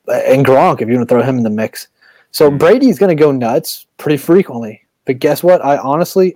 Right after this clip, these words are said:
Speaker 1: outside of Gronk, I don't want any of those players. Just because the price you're gonna pay for 'em is more than the consistency they're gonna produce. So maybe in best ball, but I don't play a lot of best ball, so that's not,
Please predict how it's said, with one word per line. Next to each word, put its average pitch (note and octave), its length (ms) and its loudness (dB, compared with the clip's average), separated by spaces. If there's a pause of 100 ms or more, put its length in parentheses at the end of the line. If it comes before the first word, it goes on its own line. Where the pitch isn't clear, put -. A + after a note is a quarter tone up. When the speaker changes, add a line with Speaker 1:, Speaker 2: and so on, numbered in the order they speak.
Speaker 1:
outside F#3 300 2
of D3 100 -4
Gronk, C3 460 -4 (540)
I B2+ 140 0
don't D3+ 280 0
want C3+ 200 0
any B2 120 -6
of A#2 60 -6
those G#2+ 200 -8
players. G2 460 -16 (420)
Just - 220 -4
because F3+ 640 2
the C#3 120 -8
price D#3 380 0
you're F3 100 2
gonna E3+ 180 0
pay D3 260 0
for F#3 320 -2
'em F3+ 180 -8 (440)
is C3+ 160 -2
more D3 360 2
than C#3 160 -4
the C3+ 80 -4
consistency C3+ 540 -6
they're B2 140 -4
gonna A2+ 160 -8
produce. G#2+ 520 -14 (640)
So - 140 -10
maybe F#3+ 300 4
in D3 120 0
best E3 320 0
ball, G#3+ 280 4
but C#3+ 200 0
I C#3 100 0
don't D3 160 0
play C#3 140 2
a C#3 60 4
lot C#3 160 4
of B2+ 80 -4
best B2+ 260 -6
ball, D3+ 200 2
so D3 140 -12
that's C3 200 -8
not, C#3 240 -8